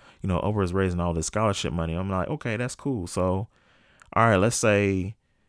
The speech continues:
you, um, you go to H B C U on Oprah scholarship money and you wanna be a journalist. Okay, so you graduate and then, okay, you graduate and you get out to the real world. Like, okay, so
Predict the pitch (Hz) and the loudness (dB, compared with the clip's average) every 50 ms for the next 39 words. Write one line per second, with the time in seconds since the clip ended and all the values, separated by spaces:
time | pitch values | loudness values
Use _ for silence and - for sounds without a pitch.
0 | _ _ _ _ _ _ _ _ - 92 92 95 95 92 90 92 90 85 85 82 | _ _ _ _ _ _ _ _ -2 0 2 4 4 4 4 4 4 4 2 2
1 | 82 82 85 - - - - _ _ _ _ _ _ _ _ _ _ _ _ _ | 0 -2 -4 -8 -10 -12 -16 _ _ _ _ _ _ _ _ _ _ _ _ _
2 | _ _ _ _ _ _ _ _ _ _ 110 107 101 107 107 101 104 101 - - | _ _ _ _ _ _ _ _ _ _ -2 0 2 6 6 6 6 4 2 2
3 | 104 95 92 76 87 104 113 110 104 95 - - 101 95 95 95 92 90 87 90 | 2 2 4 2 2 0 0 -2 -2 -2 -2 0 0 0 0 0 0 0 -2 -2
4 | 87 - - 85 87 - 92 98 - - 92 - - 120 117 110 110 - - - | -4 -4 -4 -2 -2 0 -2 -2 -2 -2 -4 -2 -2 -2 0 0 -2 -2 -4 -4
5 | 87 87 85 85 85 85 82 87 92 95 90 85 85 82 82 87 104 101 95 85 | -4 -4 -2 -2 -2 -2 -2 0 0 0 0 0 0 -2 -2 -2 -2 -2 -2 -2
6 | 78 80 82 - - 87 - 87 85 85 85 - 90 90 87 92 101 110 101 95 | -4 -6 -6 -6 -6 -6 -4 -4 -4 -4 -4 -6 -6 -8 -8 -8 -4 -2 -2 -2
7 | 92 87 98 92 90 90 - - _ _ _ _ _ _ _ _ _ _ _ _ | -2 -2 -2 -2 -2 -2 -4 -6 _ _ _ _ _ _ _ _ _ _ _ _
8 | _ _ _ _ _ _ _ - 98 98 98 104 104 101 101 101 95 95 92 87 | _ _ _ _ _ _ _ -2 0 2 2 2 4 4 4 2 2 2 0 -2
9 | 92 110 - _ _ _ _ _ _ _ _ _ _ _ _ - 98 - - 90 | -4 -8 -12 _ _ _ _ _ _ _ _ _ _ _ _ -10 -8 -4 -2 -2
10 | 92 90 101 101 98 95 101 98 92 78 - 92 92 92 90 87 85 82 80 71 | 0 0 0 0 -2 0 0 -2 -2 -2 -2 -2 -2 -2 -2 -2 -2 -4 -6 -8
11 | - - - _ 92 92 101 104 98 90 90 - - 87 90 92 95 92 90 101 | -10 -14 -12 _ -8 -2 0 2 2 2 0 0 -2 -2 0 2 2 2 2 2
12 | 113 113 104 90 82 - - _ _ _ _ _ _ _ _ _ _ _ _ _ | 2 0 0 -2 -4 -6 -12 _ _ _ _ _ _ _ _ _ _ _ _ _
13 | _ _ _ _ _ _ - 92 87 80 - 92 - 101 87 85 82 - - 87 | _ _ _ _ _ _ 0 2 2 2 2 0 0 -2 -2 -2 -2 -2 -4 -4
14 | 85 82 82 80 - - - | -2 -2 -4 -4 -6 -8 -10